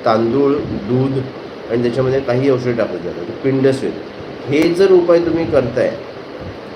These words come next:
तर त्याच्याने काही प्रमाणामध्ये निश्चित फायदा होऊ शकतो. दुसरी गोष्ट, सर्व्हायकल पेन जर जास्तच असेल तर आणि वारंवार होत असेल, म्हणजे तुम्ही ट्रीटमेंट केली आहे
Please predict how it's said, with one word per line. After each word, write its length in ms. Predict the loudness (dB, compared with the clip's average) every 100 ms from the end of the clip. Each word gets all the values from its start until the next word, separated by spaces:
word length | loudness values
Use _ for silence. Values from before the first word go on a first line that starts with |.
| -12 0
तर 80 | 0
त्याच्याने 460 | 2 0 0 0
काही 340 | 0 0 0 0
प्रमाणामध्ये 560 | 0 0 2 2 2
निश्चित 360 | 2 0 -2 -8
फायदा 360 | -2 0 2 0
होऊ 160 | -2
शकतो. 340 | -6 -8 -10 -12 -14 -16 -16 -8
दुसरी 280 | -6 -2 0 0 -4 -12 -12 -10 -2
गोष्ट, 320 | -2 -2 -2
सर्व्हायकल 560 | -2 0 2 2 2 0
पेन 300 | 0 -2 -2
जर 60 |
जास्तच 500 | -2 -2 -2 -2 -4
असेल 440 | -4 -2 -2 -2 -2
तर 60 | -2 -2 -4
आणि 200 | -2 0
वारंवार 460 | 2 2 2 4 4
होत 140 | 2
असेल, 220 | -2 -4
म्हणजे 240 | -6 -4 -6
तुम्ही 320 | -6 -4 -4
ट्रीटमेंट 420 | -4 -2 -2 0
केली 200 | 2 2
आहे 340 | 2 -2 -12